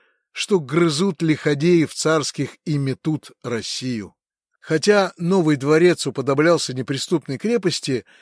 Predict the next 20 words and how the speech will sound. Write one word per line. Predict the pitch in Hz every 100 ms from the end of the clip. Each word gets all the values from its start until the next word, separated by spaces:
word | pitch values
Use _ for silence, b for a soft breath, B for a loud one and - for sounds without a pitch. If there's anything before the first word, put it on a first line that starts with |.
| b b
но | 143 160 160 -
Иоанн | 139 135 180 214 214 175
не | 147
считал | 135 143 233 226
себя | - 143 147 156
и | 139
в | 120
нём | 143 151 110
безопасным. | 95 98 107 95 - 87 - _ _ _
По | 139
крайней | 165 160 156
мере, | 170 185 156 147 -
не | 151 160
взлюбил | 123 139 151 165 151
Москвы | 131 123 - 147 180 185 B B B -
и | 175 220 220
с |
сего | - 196 170 156
времени | 139 180 185 165 135
жил | 110 160 165